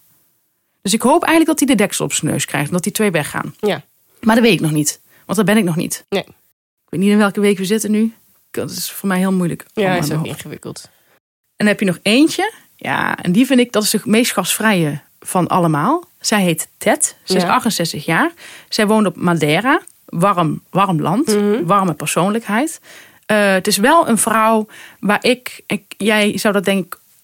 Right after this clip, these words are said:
Speaker 1: ook wel hebben, misschien iets minder dan ik. Maar ik ben een beetje, ehm,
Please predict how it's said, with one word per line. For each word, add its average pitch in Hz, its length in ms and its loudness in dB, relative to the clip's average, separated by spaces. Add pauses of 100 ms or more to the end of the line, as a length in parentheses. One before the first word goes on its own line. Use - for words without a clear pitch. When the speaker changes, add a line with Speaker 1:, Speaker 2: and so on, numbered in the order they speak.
(380)
Speaker 1:
ook 277 200 2
wel 269 100 4
hebben, 220 220 2
misschien 220 340 0
iets 220 120 0
minder 262 400 2 (120)
dan - 320 -2
ik. 294 220 -2 (280)
Maar - 160 -14
ik 220 220 0
ben 240 140 4
een 220 100 6
beetje, 220 400 2
ehm, 165 600 0